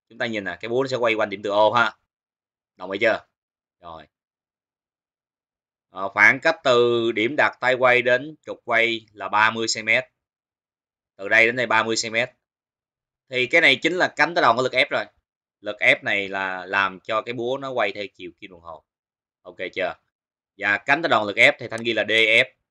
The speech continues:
D một cũng được, là không phẩy ba mét. Ok chưa? Búa có thể quay quanh trục quay vuông góc với mặt phẳng hình vẽ tại điểm O.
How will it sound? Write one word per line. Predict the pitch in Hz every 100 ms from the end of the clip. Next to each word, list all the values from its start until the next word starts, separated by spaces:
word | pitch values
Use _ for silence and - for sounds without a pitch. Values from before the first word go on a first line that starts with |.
| _ - _ _ _ - _ _ - - _ _ _ _ _ _ _ _ _ _
D | 104 123
một | 107 107
cũng | 127
được, | 127 101 - _ _ _ _
là | 95 92
không | - 117
phẩy | 113
ba | 113 104
mét. | 104 113 _ _ _ _ _ _ _ _ _ _ _ _
Ok | 98 95 98
chưa? | 98 90 - _ _ _ _ _ _ _ _ _ _
Búa | 131 175 202
có |
thể | 175 147
quay | 156 151
quanh | 143 143 143 127
trục | 110
quay | 135 135 131
vuông | 139 131
góc | 139 - -
với |
mặt | 131 98
phẳng | 101 98
hình | 131 110 95
vẽ | 95 104 127
tại | 92
điểm | 98
O. | 127 127 139